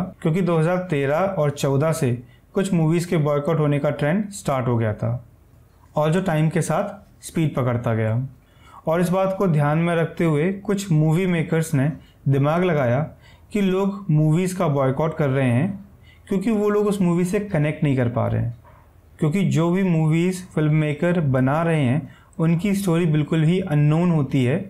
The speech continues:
व्यूअर्स के लिए, जिसकी वजह से व्यूअर्स ईजीली मूवी का बॉयकॉट कर देते हैं। तो इसी बात को ध्यान में रखकर कुछ मूवी मेकर्स के दिमाग में ये बात आई कि क्यों ना गॉड से रिलेटेड मूवीज़ बनाई जाए।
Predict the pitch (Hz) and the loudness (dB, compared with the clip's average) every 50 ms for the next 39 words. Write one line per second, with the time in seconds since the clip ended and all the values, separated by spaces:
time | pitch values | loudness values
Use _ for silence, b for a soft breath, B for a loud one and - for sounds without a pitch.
0 | - - - - 143 147 139 135 123 120 - - 123 113 107 110 113 113 131 - | -14 -8 -4 -2 0 0 0 0 -2 -2 -2 -2 0 0 0 0 0 -2 -4 -6
1 | B B B B B B - 147 151 - 185 170 165 160 170 160 175 165 156 156 | B B B B B B -2 -2 -2 0 0 0 2 2 2 2 2 2 2 2
2 | 156 160 165 151 - 160 139 131 135 147 151 151 147 143 143 143 151 147 151 156 | 2 0 0 0 0 0 2 2 2 2 2 2 2 2 2 2 0 0 0 0
3 | 151 147 - B B B B B - 131 123 123 120 156 156 151 - 170 165 160 | -2 -2 -2 B B B B B -2 0 0 0 0 -2 -2 -2 0 0 0 0
4 | 170 165 170 175 175 175 180 180 - - - - - - - B B B B B | 0 0 0 0 0 0 -2 -2 -6 -10 -18 -20 -20 -20 -20 B B B B B
5 | 214 214 208 208 - - 175 180 - 240 226 196 208 208 202 202 202 220 185 165 | 0 0 0 0 -2 -2 -2 -2 0 0 0 2 2 2 0 0 0 0 2 2
6 | 165 160 165 170 170 175 165 151 - - - 131 135 165 - - b b b b | 2 2 2 0 0 0 0 -2 -2 -4 -2 -2 -2 -2 -4 -8 b b b b
7 | b b - 180 185 190 165 156 156 185 190 180 170 165 - 170 156 151 - 175 | b b -4 -2 0 2 2 2 2 2 2 0 0 0 0 0 -2 -2 0 0
8 | 160 147 151 143 143 139 147 147 139 131 127 123 156 190 B B B B B B | 0 0 2 2 2 2 0 0 2 2 2 2 0 0 B B B B B B
9 | B B 135 131 147 180 185 180 185 185 180 180 147 139 156 170 170 - 196 190 | B B 0 2 2 2 2 2 0 0 0 0 0 0 0 -2 -2 -2 -2 -2
10 | - 202 196 202 208 214 220 208 170 143 135 135 139 131 135 139 135 - 165 160 | 0 0 0 0 2 0 0 0 -2 -2 -2 0 0 0 0 0 0 0 0 0
11 | 156 165 165 160 170 175 165 170 170 170 165 175 160 156 165 165 165 160 151 170 | 2 2 2 2 2 2 2 2 2 2 2 2 2 2 2 2 0 0 0 0
12 | 175 180 | 0 -2